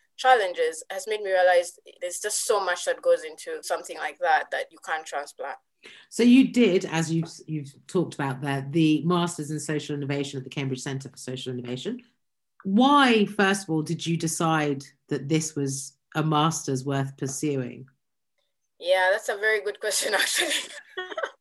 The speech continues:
Speaker 1: One, I repeatedly asked myself,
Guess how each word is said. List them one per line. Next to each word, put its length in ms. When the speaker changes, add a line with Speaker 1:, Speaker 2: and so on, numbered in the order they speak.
Speaker 1:
One, 320
I 100
repeatedly 640
asked 280
myself, 500